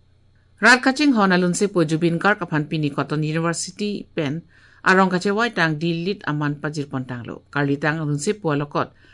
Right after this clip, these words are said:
Professor Ranjit Kumar Dev Goswami aphan ta la so anong A P pon lo.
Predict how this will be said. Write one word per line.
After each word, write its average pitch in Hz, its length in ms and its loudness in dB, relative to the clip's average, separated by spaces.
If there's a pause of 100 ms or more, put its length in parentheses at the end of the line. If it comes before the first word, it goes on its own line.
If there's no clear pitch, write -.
(140)
Professor 175 420 0
Ranjit 175 320 0
Kumar 214 300 0
Dev 160 220 -2
Goswami 175 440 -4
aphan 147 260 -4
ta 151 100 -4
la 147 120 -4
so 135 160 -8
anong 160 320 -4
A - 60 -4
P 135 180 -8
pon 135 260 -8
lo. - 180 -16